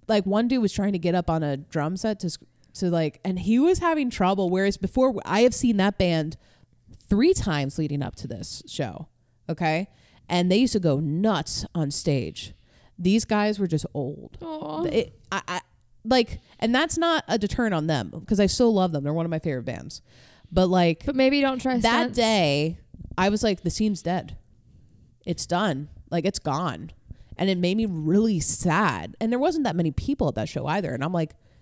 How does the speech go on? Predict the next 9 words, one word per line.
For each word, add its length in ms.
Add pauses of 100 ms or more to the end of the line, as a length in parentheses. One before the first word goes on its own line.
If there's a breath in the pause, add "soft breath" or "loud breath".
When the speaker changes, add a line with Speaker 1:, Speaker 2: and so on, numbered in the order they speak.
Speaker 1:
"This 120
is 140
really 180
sad." 520
Like, 360 (400)
this 240
was 180
my 200
world 720